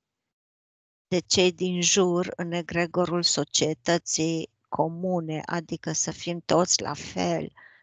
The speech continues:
și acceptați. Dacă ești diferit, nu vei mai fi acceptat, iar această neacceptare a celor din jur la adresa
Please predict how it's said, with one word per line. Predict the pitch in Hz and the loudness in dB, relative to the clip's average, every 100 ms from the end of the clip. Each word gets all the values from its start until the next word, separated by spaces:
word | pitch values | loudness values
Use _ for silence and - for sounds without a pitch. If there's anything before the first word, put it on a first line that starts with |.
| - | -6
și | - | 0
acceptați. | 165 170 - 151 - 175 170 - - | 2 0 0 0 2 2 4 2 -4
Dacă | 147 151 156 | -6 -4 -4
ești | 165 | -2
diferit, | - 165 - 202 202 214 - - - - - _ _ _ _ _ _ | -4 -6 -2 -2 0 -2 -4 -16 -16 -20 -20 _ _ _ _ _ _
nu | - 175 | -8 0
vei | 170 | 2
mai | 156 - 170 | 2 -2 -4
fi | - | -2
acceptat, | - - - - _ 202 220 - - | -4 -2 -2 -2 _ 6 6 2 -6
iar | - 170 175 | -4 -2 -2
această | 175 - 180 - 190 | -4 -2 -4 -2 -6
neacceptare | 190 254 240 175 - - - 156 160 | 0 2 2 0 -4 -4 0 0 0
a | 165 | -2
celor | - 170 165 165 | -2 -2 -2 -4
din | - 165 165 | -6 -6 -4
jur | 180 202 170 | 0 0 0
la | 156 | -2
adresa | 151 - 143 - - | -4 -4 -4 -4 -4